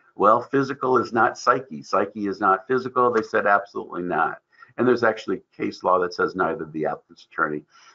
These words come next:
nor a court report is allowed to be present, present. So what is an app, poor, poor applicant to do to protect themselves from a psyche-, a psychiatrist that they,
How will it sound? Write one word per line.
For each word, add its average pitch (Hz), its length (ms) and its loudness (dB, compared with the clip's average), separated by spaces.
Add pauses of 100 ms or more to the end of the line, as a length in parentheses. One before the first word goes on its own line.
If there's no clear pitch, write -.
nor 85 300 4
a - 40 -6
court 90 400 2
report 69 420 -4
is 64 140 -10
allowed 62 240 -2
to - 80 -18
be - 140 -20
present, - 380 -6 (380)
present. 67 420 0
So 92 520 4
what 104 200 4
is 113 160 2
an 104 120 0
app, 104 260 0
poor, 110 240 2
poor 101 340 0
applicant 98 460 0
to 87 60 -20
do 95 400 -6 (260)
to - 80 -20
protect 101 400 -4
themselves 104 560 4
from 92 340 2 (240)
a - 40 -18
psyche-, 104 460 -4
a 98 40 -16
psychiatrist 101 720 0
that - 160 -6
they, 87 200 -6